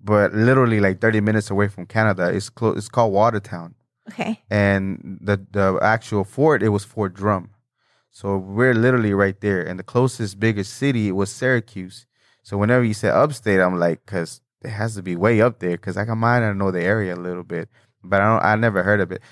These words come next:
Speaker 1: And there's actually a Mexico, New York. A lot of people don't know that. On that drive from Syracuse to Watertown
Speaker 2: Uh-huh.
Speaker 1: going up, there's a Mexico, N-, New York.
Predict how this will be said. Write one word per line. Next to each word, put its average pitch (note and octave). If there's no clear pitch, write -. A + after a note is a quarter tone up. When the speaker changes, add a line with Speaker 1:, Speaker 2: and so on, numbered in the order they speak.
Speaker 1:
And A#2
there's C#3+
actually D3
a A2
Mexico, A2+
New G2
York. F2+
A -
lot B2+
of B2+
people C#3
don't A2+
know C3
that. A2
On G#2+
that A#2
drive A2+
from A#2+
Syracuse C3
to G#2+
Watertown B2
Speaker 2:
Uh-huh. A#2+
Speaker 1:
going A2
up, B2+
there's A#2
a G#2+
Mexico, G#2
N-, F#2+
New G#2+
York. A#2+